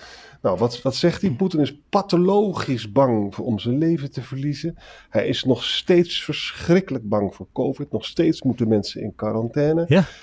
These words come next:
Speaker 2: ja.
Speaker 1: Hij gebruikt geen mobiel, hij gebruikt geen internet. Krijgt dus, eh, te laat zijn informatie. Hij durft alleen maar per trein, eh, te,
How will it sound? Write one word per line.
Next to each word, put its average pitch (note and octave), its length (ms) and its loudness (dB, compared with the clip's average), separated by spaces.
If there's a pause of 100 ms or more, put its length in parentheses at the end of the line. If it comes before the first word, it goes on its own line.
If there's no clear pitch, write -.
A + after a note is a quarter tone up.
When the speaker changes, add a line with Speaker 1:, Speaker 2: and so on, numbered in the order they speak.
(120)
Speaker 2:
ja. D#3 180 0
Speaker 1:
Hij C3 140 2
gebruikt C3+ 480 0
geen G#2 420 0
mobiel, D#3+ 640 2
hij C3 160 4
gebruikt G2+ 440 -2
geen - 260 -10
internet. D3+ 720 2 (480)
Krijgt B2 320 0
dus, - 280 -2
eh, A2+ 100 -6 (140)
te D3 140 4
laat C#3 380 2
zijn G#2 200 -4
informatie. A2 920 -6 (380)
Hij A#2+ 220 2
durft G3+ 400 2
alleen D#3 280 2
maar A2+ 160 0 (120)
per A2+ 180 -2 (200)
trein, F3+ 720 0
eh, G2 260 -4 (140)
te, F#2+ 380 -6